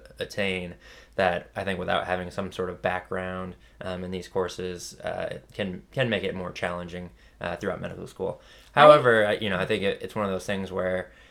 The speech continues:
Speaker 1: you know, they're trying to allow people from all different backgrounds and all different, uh, degrees, you know, have an opportunity to apply to medical school. So I think if you try to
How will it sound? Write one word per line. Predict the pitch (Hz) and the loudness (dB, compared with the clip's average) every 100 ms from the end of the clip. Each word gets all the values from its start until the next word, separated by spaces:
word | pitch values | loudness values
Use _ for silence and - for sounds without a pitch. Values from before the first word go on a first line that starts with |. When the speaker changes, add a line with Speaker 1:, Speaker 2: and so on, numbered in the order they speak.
| - | -10
Speaker 1:
you | 92 | -4
know, | 92 90 90 - - | -2 0 -2 -2 -2
they're | 101 | -2
trying | - 127 120 107 | 2 2 2 0
to | 110 104 101 95 - | 0 2 2 0 0
allow | 107 98 95 | 2 2 2
people | 104 95 | 0 -4
from | 92 95 | -4 -6
all | - 98 | -4 -2
different | 95 95 92 | -2 -4 -4
backgrounds | 92 92 101 95 92 92 | -2 -2 0 -2 -2 -4
and | 92 | -4
all | 92 | -4
different, | 87 95 95 92 - - | -4 -6 -6 -8 -12 -8
uh, | 92 87 85 85 87 85 - - - - - - - - - - - - - - _ | -6 -4 -4 -4 -6 -10 -20 -20 -20 -20 -20 -20 -20 -20 -20 -20 -20 -20 -20 -20 _
degrees, | 123 104 107 117 110 98 92 90 - - | -6 -2 2 2 4 2 -2 -6 -14 -8
you | 101 | -4
know, | 87 87 - - - - - - | -4 -4 -8 -14 -20 -20 -20 -8
have | 104 98 | -2 0
an | |
opportunity | 98 - - 95 90 | 0 -4 -6 -4 -4
to | 92 | -6
apply | 80 98 | -2 -2
to | 92 | 0
medical | 98 92 95 | -2 -4 -6
school. | - 85 | -8 -8
So | 87 | -6
I | 92 | -6
think | 95 | -6
if | 90 | -6
you | 95 | -4
try | 98 | -2
to | 92 | 0